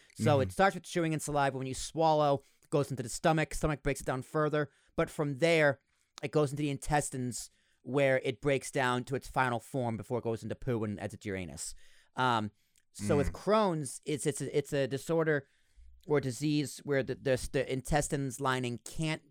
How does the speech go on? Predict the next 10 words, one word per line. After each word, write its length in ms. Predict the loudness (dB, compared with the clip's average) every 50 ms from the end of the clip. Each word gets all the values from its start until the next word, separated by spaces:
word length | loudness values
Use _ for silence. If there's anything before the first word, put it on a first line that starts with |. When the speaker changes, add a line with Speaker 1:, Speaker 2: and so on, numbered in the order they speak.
| -12
Speaker 1:
break 320 | -8 -4 -4 -4 -4 -6 -6
down 340 | -4 -2 -2 -2 -4 -6 -8
certain 340 | -8 -8 -8 -8 -8 -10
types 300 | -8 -6 -4 -4 -4 -6
of 80 | -10 -14
food. 340 | -10 -8 -6 -4 -4 -6 -8 -12 -20 _ _ _ _ _ -4
Speaker 2:
Mm. 240 | -2 -2 0 0 -2
Speaker 1:
It's 200 | -2 -2 -2 0
mostly 500 | 0 2 0 0 -2 -4 -6 -6 -8 -8
high, 320 | -2 2 2 4 4 2